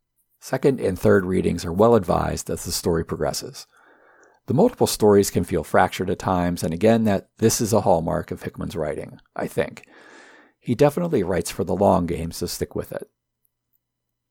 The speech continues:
There's also the temptation to follow every rabbit trail that he lays down in order to try and discern patterns that may or,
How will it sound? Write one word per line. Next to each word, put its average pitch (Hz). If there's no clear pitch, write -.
There's -
also 139
the 120
temptation 90
to -
follow 117
every 156
rabbit 104
trail 80
that 87
he 90
lays 82
down 82
in 82
order 87
to -
try 104
and 87
discern 85
patterns 87
that -
may 110
or, 92